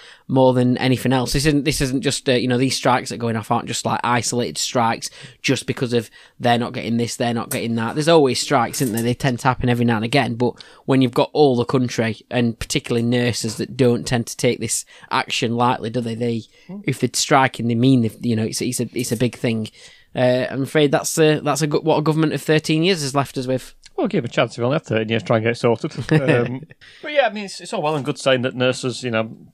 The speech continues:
Speaker 2: deserve X, Y, and Z. But I mean, we, we clapped for 'em, didn't we? I mean, come on. What more do they want? Um, but yeah, noticeable that we didn't really clap for anyone else.
Speaker 1: No.
Speaker 2: And yet, sort of some heroic people in the N H S who've done a fantastic job. Um,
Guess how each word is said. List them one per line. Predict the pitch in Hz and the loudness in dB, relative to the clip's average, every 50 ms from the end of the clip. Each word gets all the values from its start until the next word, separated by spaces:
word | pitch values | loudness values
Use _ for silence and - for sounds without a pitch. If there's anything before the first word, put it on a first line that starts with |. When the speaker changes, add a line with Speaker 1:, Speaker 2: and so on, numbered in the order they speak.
| _ _ _ | _ _ _
Speaker 2:
deserve | - 117 131 127 120 117 107 - - - _ | -10 -6 -2 -2 -2 -2 -4 -6 -14 -10 _
X, | 151 143 - - | -8 -6 -6 -4
Y, | 139 131 123 | -2 -2 -2
and | 127 120 | -2 -2
Z. | 131 127 143 | -6 -6 -8
But | 190 247 - | -8 -10 -12
I | 285 269 - | -12 -10 -10
mean, | 262 247 | -10 -10
we, | 247 233 - _ _ - | -10 -12 -14 _ _ -12
we | 220 | -12
clapped | - - - 160 - - - | -6 -2 -2 -2 -2 -4 -6
for | - 113 | -8 -8
'em, | 98 101 | -4 -4
didn't | 135 151 165 | -4 -4 -2
we? | 226 233 | -4 -2
I | 180 | -2
mean, | 170 165 165 165 - | -2 -2 -4 -6 -8
come | - - 123 | -10 -8 -6
on. | 123 196 233 208 - _ _ _ _ _ _ _ | -4 -4 -4 -6 -8 _ _ _ _ _ _ _
What | - 277 277 | -8 0 2
more | 311 302 240 | 4 4 4
do | 226 | 4
they | 208 202 | 2 4
want? | 175 160 139 120 117 - _ _ _ _ _ _ _ _ - - | 4 4 4 2 0 -6 _ _ _ _ _ _ _ _ -4 0
Um, | 165 160 160 160 156 156 156 - - - - _ | 2 4 4 2 2 -2 -4 -8 -14 -20 -12 _
but | - 196 | -2 2
yeah, | 190 185 165 | 2 2 2
noticeable | 175 185 170 156 - - 156 151 | 2 0 0 -2 -4 -4 -4 -2
that | 135 147 - | -2 -2 0
we | 147 135 127 127 - - - - - | 0 -2 -2 -4 -8 -16 -20 -20 -8
didn't | - 156 147 | -6 -4 -4
really | 139 131 117 | -2 -4 -4
clap | - - 147 - - | -2 -2 -2 -2 0
for | - | 0
anyone | 135 123 113 117 127 | 0 0 2 2 0
else. | 120 107 - - - - _ _ _ - | 0 -2 -4 -10 -20 -20 _ _ _ -14
Speaker 1:
No. | - 127 120 113 110 113 - | -6 -4 -2 -2 -2 -2 -4
Speaker 2:
And | 131 120 | -2 -2
yet, | 120 - - | -2 -2 -4
sort | - 127 117 | -6 -6 -6
of | 107 - | -6 -6
some | 127 117 113 - _ _ _ - - _ - - | -8 -8 -10 -12 _ _ _ -20 -20 _ -14 -10
heroic | - 202 202 180 170 - | -2 0 0 0 0 -2
people | 185 160 - 156 | -6 -6 -4 -4
in | 139 139 | 0 0
the | 143 | 2
N | 135 | 4
H | 135 131 127 - | 4 2 2 2
S | 147 131 - - | 0 0 0 -2
who've | 131 123 | -4 -6
done | 127 123 | -6 -4
a | |
fantastic | - 139 131 123 - 135 - - 131 - | 0 0 0 0 -2 -4 -4 -4 -10 -4
job. | 117 123 117 117 - - - - - | 0 0 0 0 0 -6 -12 -10 -6
Um, | 123 113 110 113 117 117 113 117 104 | -4 -2 -2 0 0 -2 -2 -6 -10